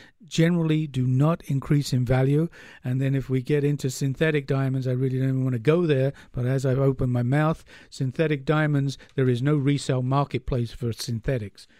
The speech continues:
So it's not a good investment. It, you know, and for me or anybody else to go out and buy, if I was getting engaged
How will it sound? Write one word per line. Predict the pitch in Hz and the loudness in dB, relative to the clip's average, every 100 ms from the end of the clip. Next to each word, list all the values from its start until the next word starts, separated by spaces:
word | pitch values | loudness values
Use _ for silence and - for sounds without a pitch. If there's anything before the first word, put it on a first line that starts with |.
| _ | _
So | _ 135 131 - - 294 | _ -8 -8 -12 -20 -16
it's | 277 147 - | -10 -8 0
not | 143 139 | 2 2
a | |
good | 117 131 | 2 2
investment. | 127 123 139 - 156 156 - - - _ _ - | 2 2 0 0 -2 -2 -4 -14 -20 _ _ -8
It, | 147 156 - - | -6 -6 -14 0
you | 147 | 2
know, | 131 127 | 4 2
and | 131 127 127 127 | 0 0 0 -2
for | - 135 | -4 0
me | 143 156 160 | 4 4 2
or | 135 123 | -2 0
anybody | 139 127 127 131 | 0 0 0 2
else | 147 147 | 0 -2
to | 123 | -2
go | 131 131 | 0 2
out | 131 | 0
and | 123 120 | 0 0
buy, | 131 131 | 0 0
if | 131 - - 127 | -2 -6 -10 -4
I | |
was | 127 123 | -2 2
getting | 143 139 131 | 2 2 2
engaged | 127 135 131 120 - | 2 2 2 0 -6